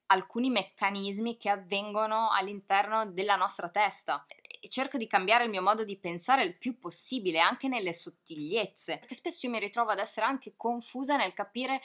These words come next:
quanto, quante sottigliezze ci sono, quante sfumature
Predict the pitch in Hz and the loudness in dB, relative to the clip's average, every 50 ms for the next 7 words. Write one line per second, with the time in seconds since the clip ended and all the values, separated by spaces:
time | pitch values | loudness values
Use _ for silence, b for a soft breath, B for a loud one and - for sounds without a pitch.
0 | B B B B B B _ - 285 311 320 294 - _ _ _ _ _ - 302 | B B B B B B _ 4 4 4 4 2 -2 _ _ _ _ _ -4 -4
1 | 302 302 294 269 - - _ _ _ _ _ _ 311 330 330 311 320 277 - - | -2 0 0 -2 -2 -6 _ _ _ _ _ _ 4 4 4 2 0 -4 -4 -4
2 | 285 - - - 254 220 190 190 214 269 254 254 - - 196 185 - - 190 175 | -6 -6 -6 -8 -8 -6 -6 -4 -2 -2 -4 -4 -4 -8 -8 -8 -6 -6 -6 -6
3 | - - - 196 180 185 185 180 175 170 - 226 226 247 254 240 - - 262 247 | -4 -4 -2 -2 0 0 0 0 -2 -2 2 2 2 2 2 -2 -6 -6 -6 -6
4 | - - - - 247 247 240 233 226 - - - 277 254 208 190 180 175 165 | -6 -6 -6 -4 -2 2 2 2 2 0 -4 -6 -4 0 0 2 4 4 2